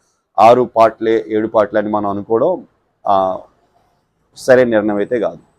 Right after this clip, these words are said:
So కొంతవరకు మనం అది నేర్చుకున్నాం. కాబట్టి ఈ న్యూ ఇయర్‌లో ఫస్ట్, ఆ, సాటర్డే నుంచి ఒక కొత్త విభాగంలో కొత్త అంశాన్ని మనం నేర్చుకుందాం.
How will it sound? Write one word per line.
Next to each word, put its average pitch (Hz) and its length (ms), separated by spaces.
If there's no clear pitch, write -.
So 151 120
కొంతవరకు 147 640
మనం 131 160
అది 120 120
నేర్చుకున్నాం. 110 480
కాబట్టి 90 440
ఈ 131 140
న్యూ 160 200
ఇయర్‌లో 190 400
ఫస్ట్, 117 380
ఆ, 101 220
సాటర్డే 107 460
నుంచి 104 560
ఒక 113 140
కొత్త 147 280
విభాగంలో 120 680
కొత్త 123 340
అంశాన్ని 127 400
మనం 101 160
నేర్చుకుందాం. 87 460